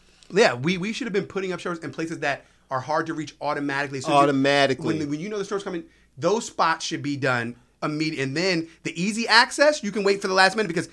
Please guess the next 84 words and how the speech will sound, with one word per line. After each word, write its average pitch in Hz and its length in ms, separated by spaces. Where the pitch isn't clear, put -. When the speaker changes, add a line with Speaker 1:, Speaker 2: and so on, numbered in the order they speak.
Speaker 2:
And 139 160
then 135 80
Speaker 1:
that's 185 480
Speaker 2:
tap, 151 180
Speaker 1:
easy 196 100
Speaker 2:
tap, 156 140
Speaker 1:
to 185 60
get 196 200
Speaker 2:
zip, - 20
Speaker 1:
to. - 60
Speaker 2:
zip. 175 200
Speaker 1:
Yeah, 143 240
then 143 160
you're 165 80
in 170 80
and 165 80
out. 170 260
Speaker 2:
Then 131 220
you're 147 80
Speaker 1:
Okay, 147 80
Speaker 2:
in 147 80
and 143 100
out. 165 80
Speaker 1:
then 202 80
I 254 60
have 254 140
no 240 80
problem 240 280
helping 160 180
you 143 80
if 139 60
you 147 60
did 147 140
it 139 60
right. 120 220
Speaker 2:
I 123 80
got 110 180
no 120 220
problem 120 340
helping 110 320
you. 92 140
Speaker 1:
If 156 160
you 190 60
did 269 120
it 294 60
right, 240 180
I 220 40
have 214 100
no 208 80
problem. 190 260
But 156 140
when 156 140
you're 339 300
climbing 277 420
on 247 80
the 240 60
ladder 226 300
and 180 160
it's 208 120
already 240 320
blowing 202 280
twenty 214 220
mile 190 140
an 190 100
hour 180 160
winds 170 420
Speaker 2:
Mm-hmm. 123 300
Speaker 1:
and 165 160
you're 214 100
trying 233 200
to 220 60
get 220 100
up 208 40
there 208 80
and 196 80
you're 202 100
like, 196 280
"Hand 208 300
me 202 80
this 196 160
and 185 80
hand 185 120
me 185 60
that," 190 260